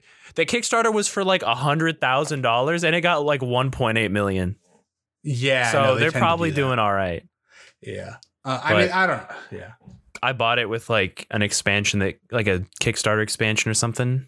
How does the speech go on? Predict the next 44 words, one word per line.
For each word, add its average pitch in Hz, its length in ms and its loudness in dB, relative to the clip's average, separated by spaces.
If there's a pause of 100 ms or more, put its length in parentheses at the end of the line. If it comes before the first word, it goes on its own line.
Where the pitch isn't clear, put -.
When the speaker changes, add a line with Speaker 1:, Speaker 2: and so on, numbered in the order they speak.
(140)
Speaker 1:
And 104 100 -4
hopefully 151 260 0
if 185 60 -2
it 196 80 0
comes 143 220 2
Speaker 2:
Kickstarter 131 60 6
Speaker 1:
in, 117 300 -2 (840)
what's 95 120 -2
up? - 220 -2 (100)
Speaker 2:
What? 113 300 -6 (140)
Sorry. 95 300 -6 (300)
Go. 101 180 -16 (520)
Speaker 1:
No, 127 120 0
once 127 180 0
it 165 40 -6
comes 165 280 -2
in, 170 300 0 (120)
I 120 80 -2
might 127 280 2
bring 139 160 0
it 139 80 -2
to 135 40 -12
California 123 720 0
'cause - 80 -10
there's 117 140 0
a 123 40 -2
couple 131 160 2
people 120 200 -2
there 117 140 2
that 113 100 0
I 113 60 0
play 113 180 -2
Deep 107 220 -4
Rock 107 180 0
with 107 140 -2
all 104 120 2
the 107 80 -4
time. 113 380 -2 (920)
Speaker 2:
Sounds 110 180 -4
like 92 80 2
a 90 40 2
Speaker 1:
And 90 120 2
Speaker 2:
good 87 80 0
time. 123 380 -6